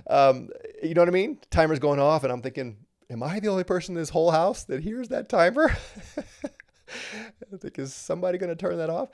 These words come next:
But what happens? You, you set, or, or notifications, right, on your phone. You set up notifications for all kinds of things to, to alert you when it's time to do something. But then if you train yourself not to pay attention to those,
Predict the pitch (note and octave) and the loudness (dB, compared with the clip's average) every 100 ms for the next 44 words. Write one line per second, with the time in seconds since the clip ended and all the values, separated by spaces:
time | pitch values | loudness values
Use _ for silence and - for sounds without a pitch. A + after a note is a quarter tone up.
0 | - - - E3 F3 G3 G#3+ D#3+ C3+ - | -18 -20 -6 0 2 0 -2 -4 -6 -6
1 | C#3 F3+ D3 D3+ C#3+ D3 D3 C#3 D3+ F#3+ | 0 2 6 6 6 2 2 2 0 -2
2 | D#3 - E3+ G3 - F2+ - - - A#2+ | -6 -6 -6 -6 -12 -16 -16 -16 -14 -6
3 | A#2+ C3+ B2 - B2+ D#3+ G#3+ _ _ _ | -2 -2 -4 -4 -2 -2 -8 _ _ _
4 | C#3 - D3+ C3+ C#3 D3 D3 D3 D3 D#3+ | -14 0 2 2 2 -2 0 0 0 -2
5 | - F#3 F#3 C#3+ D3 D#3 D3+ E3 E3+ B2+ | 2 2 0 -4 -4 -4 -4 -4 -4 -2
6 | G#2+ - - - A2+ G#2 G#2 B2 D3+ F3 | -2 -4 -8 -6 -6 -4 0 2 0 -4
7 | F3+ F#3 G3+ G3 _ _ _ _ A#2+ A#2 | -6 -6 -8 -12 _ _ _ _ -6 -4
8 | - C3+ A#2+ B2+ D3+ E3 D#3+ F#3+ G#3 _ | -4 -4 -4 -6 -6 -8 -8 -12 -12 _
9 | _ _ _ _ _ _ B2+ - D3 D3 | _ _ _ _ _ _ -8 -2 -2 -2
10 | C3+ C3+ C3+ - - D#3+ F3 F3+ D#3 - | -6 -6 -8 -8 -8 -6 -6 -6 -10 -6
11 | C#3+ C3+ C3+ A#2 A#2 B2 D3+ - C3 B2+ | -4 -4 -6 -10 -6 -6 -6 -10 -6 -6
12 | A2+ - B2 E3 D#3+ E3 F#3 G#3+ | -4 -6 -8 -10 -6 -4 -4 -8